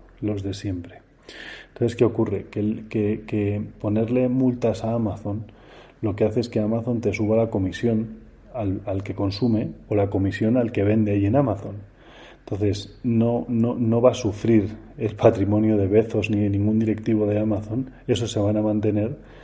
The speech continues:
Lo que van a hacer va a ser subir las comisiones en la cadena de valor. Lo mismo que el impuesto a la banca de,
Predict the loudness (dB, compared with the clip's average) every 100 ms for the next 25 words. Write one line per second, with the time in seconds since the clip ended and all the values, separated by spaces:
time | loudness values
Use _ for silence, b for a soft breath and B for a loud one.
0 | B B -6 -2 0 0 -2 -2 -2 -2
1 | -2 0 0 -2 -2 -2 -2 -2 -2 -2
2 | -2 -2 0 0 0 -2 -6 -12 B B
3 | B B B -2 2 4 4 2 0 -2
4 | -10 -20 -12 -2 0 2 4 2 4 4
5 | 4 2 0 0 -2 -4 -12 -10 -6 -4
6 | -4 -8